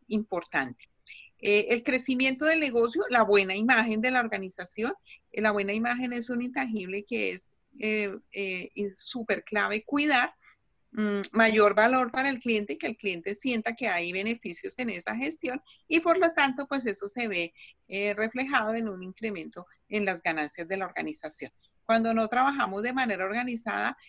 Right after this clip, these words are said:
entonces tenemos muchos reprocesos, pérdidas, reclamos, ¿no? Un montón de cosas que se, que hacen que, que perdamos dinero y ese dinero, pues, más bien podrían ser ganancias para la organización.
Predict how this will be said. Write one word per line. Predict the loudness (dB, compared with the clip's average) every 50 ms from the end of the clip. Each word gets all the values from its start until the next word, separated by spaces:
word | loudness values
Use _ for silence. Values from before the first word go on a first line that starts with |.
| _ _ _
entonces | -10 -6 -4 -2 -4 -4 -6 -10 -8
tenemos | -6 -6 -6 -4 -6 -8 -10 -12 -14 _ _
muchos | -2 -2 -2 -2 -4 -6
reprocesos, | -6 -8 -8 _ -12 -12 -8 -8 -6 -6 -6 -8 -8 -10 -12 -12 -14 _ _
pérdidas, | 2 2 2 2 0 -4 -6 -8 -6 -8 -8 -4 0
reclamos, | 2 2 2 2 2 0 0 0 -2 -2 -4 -6 -8 -10 -14 _ _
¿no? | -10 -8 -8 -8 -10 -16 -20 -20 _ _
Un | -4 -2 0 2
montón | 2 0 2 2 0 0 0
de | -2 -4
cosas | -4 -6 -6 -4 -6 -8 -8 -10 -14 _ _ _ _ _
que | -2 -2
se, | 0 -2 -6 -10 -10 _
que | -2 0
hacen | 0 0 0 -4 -6
que, | -6 -8 -10 -12 -4 _
que | -2 -2
perdamos | -2 -4 -4 -2 0 2 2 2 2 0 0 -2
dinero | -2 -2 0 0 -2 -2 -4 -6 -10 -16 -20 -20 -20 _
y | -2 -2 0
ese | 0 0 -2 -4
dinero, | -2 -2 -2 -2 -2 -2 -4 -4 -2
pues, | -2 -2 -2
más | -2 -4 -4
bien | -4 -6 -8 -8
podrían | -6 -6 -6 -4 -4 -6 -6 -8 -8
ser | -6 -6 -8 -6 -4
ganancias | -6 -6 -4 -6 -8 -8 -8 -10 -10 -6
para | -6 -6 -4 -2
la | -4 -4
organización. | -4 -4 -8 -8 -8 -10 -10 -14 -16 -16 -14 -16 -18 -20